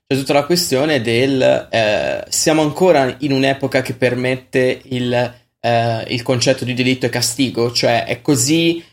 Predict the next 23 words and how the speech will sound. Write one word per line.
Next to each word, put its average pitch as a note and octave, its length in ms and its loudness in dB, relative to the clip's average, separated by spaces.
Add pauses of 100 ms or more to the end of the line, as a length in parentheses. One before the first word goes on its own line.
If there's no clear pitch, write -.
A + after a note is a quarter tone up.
(180)
eh, A2+ 680 2
è - 160 -8
così D3 360 2
necessario C#3 1000 2
che A#2+ 180 0
una A#2+ 200 -2
persona A#2+ 500 -4
venga, A#2+ 580 0
venga, A#2 440 -4
venga A#2+ 260 -2
punita B2 520 -4
se A#2+ 160 -2
commette A#2+ 560 -2
un, A#2 240 -2
un - 920 -12
malfatto, A#2+ 680 -2
e E3+ 160 0
Allen C3 380 2
dà A#2 140 0
la A#2 100 0
sua A2 180 -4
risposta A2+ 720 -4
che F2+ 220 -20